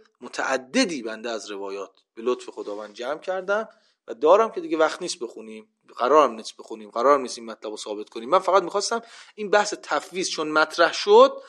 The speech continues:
و مقدمه‌ای است بر بسیاری از آیات قرآن برای تفسیر و تعویل و باطنش و ارتباط اون آیات با اهل بیت،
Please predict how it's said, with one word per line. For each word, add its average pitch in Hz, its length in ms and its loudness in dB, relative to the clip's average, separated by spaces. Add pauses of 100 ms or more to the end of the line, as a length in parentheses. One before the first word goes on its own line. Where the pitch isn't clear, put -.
(180)
و 151 80 -2
مقدمه‌ای 185 760 4
است - 140 -4
بر 170 140 2
بسیاری 190 600 6
از 160 120 6
آیات 156 380 4
قرآن 147 360 0
برای 143 200 2
تفسیر 143 480 -4
و 135 60 0
تعویل 135 440 -6
و 135 80 2
باطنش 139 520 0
و 143 40 -4
ارتباط 135 480 0
اون 139 120 -10
آیات 135 280 0
با 139 160 -2
اهل 143 160 -6
بیت، 247 260 -2